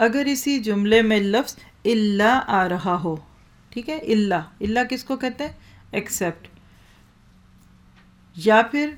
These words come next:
माँ के बाद इसी जुमले में इसम से पहले बा ज़ेर बी हो, तो इस माँ का तर्जुमा नहीं से करते हैं।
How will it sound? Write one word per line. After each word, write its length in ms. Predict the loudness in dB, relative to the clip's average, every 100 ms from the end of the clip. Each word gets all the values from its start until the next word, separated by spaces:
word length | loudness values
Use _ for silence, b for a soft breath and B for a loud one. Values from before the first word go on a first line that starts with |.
| -4
माँ 460 | -2 2 2 2 2
के 180 | 0 0
बाद 440 | 4 4 2 -4 -8
इसी 360 | -6 -4 -2 -2
जुमले 440 | 0 -2 0 0 0
में 340 | -2 -2 -4 -6 b b -10 -2
इसम 420 | -2 -2 -4 -4
से 260 | -4 -2 -2 0
पहले 480 | -2 0 2 2 2 -4 b b b b
बा 420 | -8 0 2 2 0
ज़ेर 340 | 0 2 2 0
बी 380 | -4 -2 0 0
हो, 320 | 0 -2 -4 -12 -20 _ b b b b
तो 80 | -2
इस 420 | -2 0 -2 -2 -4
माँ 400 | 0 2 0 -2
का 100 | -4
तर्जुमा 600 | -2 -4 -2 -2 -2 -2 B B B -4
नहीं 420 | 0 2 2 0
से 180 | -2 -2
करते 340 | -2 -4 -6
हैं। 320 | -6 -4 -8